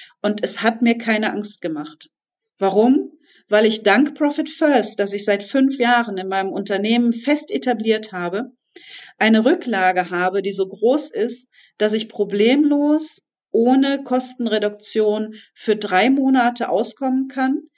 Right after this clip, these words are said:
und mit sofortiger Kostenreduktion locker über eine weit längere Zeit durchhalten kann. Ich habe von Mike nicht nur die Sache mit dem Geld gelernt, ich habe von ihm auch viele, viele andere Dinge mit Blick auf Unternehmensführung gelernt,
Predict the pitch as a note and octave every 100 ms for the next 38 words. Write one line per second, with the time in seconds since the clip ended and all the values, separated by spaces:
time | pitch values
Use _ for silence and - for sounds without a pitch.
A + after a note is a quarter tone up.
0 | _ _ _ _ G#3+ G3+ G#3 D#4+ - D4+
1 | C#4+ A#3+ A#3+ B3 A3+ A3+ A#3 A3+ - A3+
2 | G#3+ G#3 G#3 - A3 G#3 G#3 G#3 - -
3 | G3 G#3 G#3 G3 - _ _ _ G#3+ G3
4 | F3 F#3 F3 F#3+ A3 G#3+ G3+ G#3 F#3+ F#3+
5 | F#3+ F3+ F3+ F3+ - _ _ _ _ _
6 | - G3 G3+ E3+ - E3 - D#3 E3 _
7 | _ - - - - C4 C4+ A#3+ A3+ A#3
8 | B3 B3+ B3 A#3 A3+ G#3 A3 A3+ G#3+ A3
9 | F#3 F#3+ A3+ B3 A3 G3 F#3+ G3 G3+ G3+
10 | G3 F3+ G3 F#3 - A#3+ A#3+ A#3+ G#3 G3+
11 | A3 G3 F#3 G#3 G3+ F#3+ G3 G#3 F#3 D#3+
12 | E3 F#3+ G#3 B3 A#3 - F3 E3+ F3 F3
13 | E3+ E3+ A#3